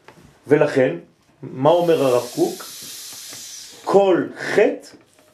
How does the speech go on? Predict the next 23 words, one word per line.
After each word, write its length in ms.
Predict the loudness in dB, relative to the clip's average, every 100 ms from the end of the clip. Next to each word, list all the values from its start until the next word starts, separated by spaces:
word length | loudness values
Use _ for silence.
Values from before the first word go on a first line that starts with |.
| _ _ -8
הוא 120 | 2
יציאה 760 | 2 2 -2 -6 0 2 2 0 -8 _ _ _ _ 2
לעולם 640 | 2 4 2 2 2 -2 -6
הפירוד. 760 | -8 -6 -4 -2 -2 -6 -8 -16 _ _ 0
עלמא 440 | 2 2 0 -2
דפירודה. 880 | 0 -4 -6 -2 0 2 0 0 -2 -2
ברגע 320 | 0 0 0
שהזוהר 680 | -2 -2 0 0 0 2 2
משתמש 500 | 0 -8 -4 -2 -2
במילה 440 | 0 -2 0 0 0
עלמא 200 | 0 -2
דפירודה, 600 | -2 -6 -6 -2 0 -2 -4 -2
הוא 140 | 4 4
הבין 460 | 4 2 2 2
את 100 | 2
הבעיה, 420 | 0 2 0 0 -4 -10 _ _ 0 0
את 120 | 2
שורש 560 | 2 4 4 2 2
הבעיה. 420 | 0 2 2 0 -6 -10 _ -20 _ -12
זה 100 | -2
שאתה 260 | 0 2 2
נפרד. 400 | 0 0 0 0 -10 _ _ _ _ _ _ _ _ _ _
פרד. 460 | 4 4 2 -2